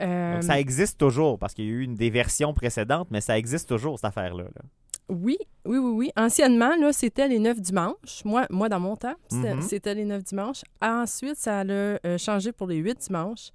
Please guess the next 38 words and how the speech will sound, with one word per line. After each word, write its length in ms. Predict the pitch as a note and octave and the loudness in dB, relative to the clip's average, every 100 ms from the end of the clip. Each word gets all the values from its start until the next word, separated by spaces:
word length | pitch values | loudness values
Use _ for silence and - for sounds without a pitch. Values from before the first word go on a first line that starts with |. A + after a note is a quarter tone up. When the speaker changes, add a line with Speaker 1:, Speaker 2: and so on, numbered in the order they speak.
| - - - - - | -20 -20 -20 -14 -4
Speaker 1:
Mais 100 | F#3+ | 0
le 80 | G3 | 0
g-, 80 | G3 - | -2 -4
programme 440 | G#3+ G#3 A3+ C4+ | -2 0 2 2
avait, 340 | G#3+ G3+ F#3+ - - | 2 2 0 -2 -10
ça 180 | - F3+ | -8 -8
fait, 420 | E3+ A3 G#3+ G#3+ | -6 -2 0 -2
je 80 | F#3 | -2
pense, 360 | - G3 G#3+ - | -2 -2 -2 -2
une 140 | F3+ | -4
trentaine 600 | - A3 G#3+ G3 G3+ G#3 | -4 -2 -2 -2 -2 -2
d'années, 360 | F#3+ F3 F3 C4+ | -2 -2 -4 -4
là, 140 | B3 | -6
que 80 | A#3+ | -6
ça 160 | - F#3 | -4 -4
existe. 460 | F3 A#3 D#4+ - - - - - - | -4 -8 -8 -16 -20 -20 -20 -20 -8
Ça 140 | - | -2
avait 180 | G3+ G3+ | 2 2
été 180 | G3+ A#3+ | 2 4
mis 160 | A#3 B3 | 4 4
sur 300 | - A#3+ - | 0 -4 -4
pied, 480 | - B3 C4+ C#4 A3+ | -6 0 2 2 2
euh, 280 | F#3+ F#3 | 2 0
par 280 | F3+ G3+ F#3 | 0 -4 -4
Georges 400 | E3+ A3 A3+ A#3 | -2 0 0 -2
Lafontaine 720 | G3+ - F#3+ F3+ G3+ G3+ G#3+ - | -4 -2 -4 -2 -2 0 0 -2
et 120 | F#3 | -2
Bernard 540 | F3 F#3 G3 F#3 G3+ | 0 -2 -2 -2 -2
Doffé, 480 | G3+ F#3 E3+ G3+ A3 - _ - | 0 0 0 -4 -4 -8 _ -20
je 120 | - | -6
pense, 320 | - C4+ C#4+ A3+ | 0 2 2 0
en 80 | |
mille 120 | F#3 F#3 | 0 -2
neuf 100 | - | -4
cent 160 | G#3+ | -8
quatre-vingt-neuf. 840 | G#3 G3 F3 D#3+ D#3+ C#4 A#4+ - - _ - - - _ _ - | -8 -8 -4 -2 -2 -4 -6 -16 -20 _ -20 -20 -20 _ _ -8
Et 100 | A3+ | -6
puis, 480 | G3 - C4+ D4+ | -6 -2 2 4